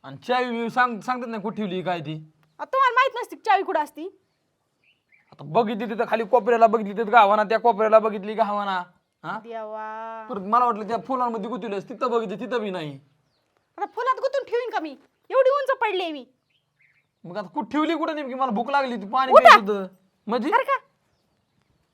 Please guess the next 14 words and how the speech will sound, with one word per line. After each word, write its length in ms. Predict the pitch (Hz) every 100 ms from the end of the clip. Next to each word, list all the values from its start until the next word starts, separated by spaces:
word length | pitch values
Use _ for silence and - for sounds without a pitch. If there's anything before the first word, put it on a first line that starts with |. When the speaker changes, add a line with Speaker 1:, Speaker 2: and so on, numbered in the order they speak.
| _ _ _
Speaker 2:
ठेवली 520 | _ 214 196 202 214 214 _ _
कुठं? 280 | 240 - 226 208 _ _ _ _ _ _ -
इथं 100 | 359
दिसेना 360 | 403 554 523 494
का 80 |
चावी? 360 | 370 403 339 262 226 _ _ _ _ _ _ _ _ _ _ _ _ _ _ _ -
Speaker 1:
खरंच 140 | 160 165
गड्या, 200 | 190 196
अपवाद 340 | 190 - 202
आहे 80 | 208
गड्या, 180 | 196 190
एक 160 | 196
जगाचे 380 | 170 196 185 175
वेगळं. 240 | 185 165